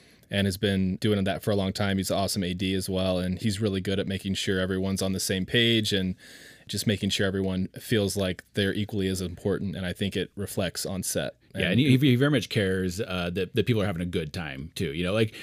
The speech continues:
Speaker 2: we love making movies, you know, and, like, yeah, there's a, a get down to business part of it, but we're always like,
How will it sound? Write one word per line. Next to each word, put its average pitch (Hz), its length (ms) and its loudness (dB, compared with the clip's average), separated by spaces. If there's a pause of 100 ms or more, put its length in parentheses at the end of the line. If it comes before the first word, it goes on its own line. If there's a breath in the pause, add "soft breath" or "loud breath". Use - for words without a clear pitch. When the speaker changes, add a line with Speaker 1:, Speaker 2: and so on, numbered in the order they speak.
(120 loud breath)
Speaker 2:
we 139 80 6
love 139 220 10
making 117 260 6
movies, 95 420 4
you 110 60 4
know, 101 160 4
and, 104 180 4
like, 117 260 2
yeah, 120 220 2
there's 107 220 2
a, 98 100 2 (120)
a 117 80 2
get 110 180 2
down 98 220 2
to 98 80 0
business 92 480 0
part 92 260 0
of 92 80 0
it, 92 160 0 (320 loud breath)
but 107 160 6
we're 120 160 8
always 110 320 6
like, 98 160 0